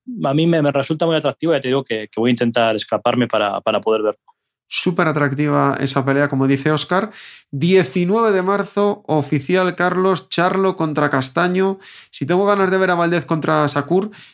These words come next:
Speaker 2: no, tengo muchísimas ganas de deshacer este empate. Empate que para mí no, no lo era, que Castaño estaba por delante, pero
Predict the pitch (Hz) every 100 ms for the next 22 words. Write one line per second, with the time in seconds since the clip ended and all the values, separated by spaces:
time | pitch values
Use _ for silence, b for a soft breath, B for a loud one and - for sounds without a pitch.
0 | _ - 139 160 165 - 151 131 170 185
1 | 180 165 - 190 208 185 175 180 196 196
2 | - 147 147 139 139 131 165 147 135 127
3 | 185 - - - _ _ 135 127 156 160
4 | 185 151 147 143 151 170 165 156 156 139
5 | 131 147 143 190 160 131 135 127 151 143
6 | 143 143 139 123 117 160 160 - 135